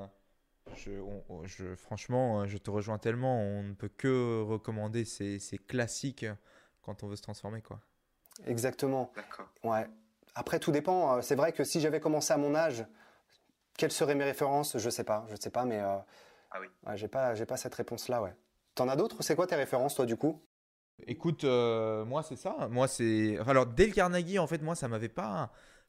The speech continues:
Speaker 1: trop, trop marqué, alors que c'est vraiment les bases, hein, mais, euh, moi, c'est, euh, Tony Robbins, euh, Tony Robbins à fond.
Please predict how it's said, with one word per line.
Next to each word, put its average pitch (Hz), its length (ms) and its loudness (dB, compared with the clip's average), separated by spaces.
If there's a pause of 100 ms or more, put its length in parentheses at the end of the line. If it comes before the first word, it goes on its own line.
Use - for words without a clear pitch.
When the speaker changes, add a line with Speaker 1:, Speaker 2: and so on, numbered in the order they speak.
Speaker 1:
trop, - 240 0
trop - 200 -2
marqué, 180 560 -2
alors 135 260 0
que 147 200 4
c'est 131 140 -4
vraiment 143 240 0
les 135 100 2
bases, 156 240 0
hein, 139 180 -6
mais, 117 200 -4
euh, 104 260 -2 (380)
moi, 127 180 4
c'est, 135 240 -2
euh, 117 120 6
Tony 123 260 2
Robbins, 117 260 0 (160)
euh, 95 540 -4
Tony 107 220 -6
Robbins 104 260 -6
à 95 60 -10
fond. 143 260 -8